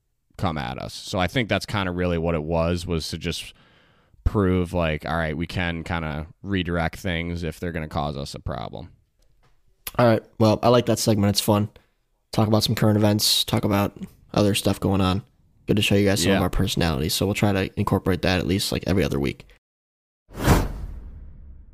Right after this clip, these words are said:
Speaker 2: Jack, before we go, um, I know we're still about a week away, but I wanted to address the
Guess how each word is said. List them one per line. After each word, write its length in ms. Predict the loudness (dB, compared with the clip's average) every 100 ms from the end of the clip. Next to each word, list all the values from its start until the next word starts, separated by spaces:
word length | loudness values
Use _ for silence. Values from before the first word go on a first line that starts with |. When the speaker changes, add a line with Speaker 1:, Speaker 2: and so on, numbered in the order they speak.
| -20 _ _ _ _ _ _ 0
Speaker 2:
Jack, 200 | 2 2
before 220 | 0 2
we 100 | 4
go, 400 | 4 2 0 -4 -16 _ _ _
um, 420 | 0 0 -2 -6 2
I 80 | 4
know 140 | 6
we're 80 | 4
still 360 | 2 4 4
about 300 | 6 4 4
a 40 | 4
week 220 | 4 6
away, 380 | 4 4 0 -2 -8 _
but 100 | 0
I 60 | 2
wanted 300 | 4 2 2
to 180 | 4
address 800 | 4 4 2 2 2 -2 -4 -6 -8
the 480 | 0 2 4 0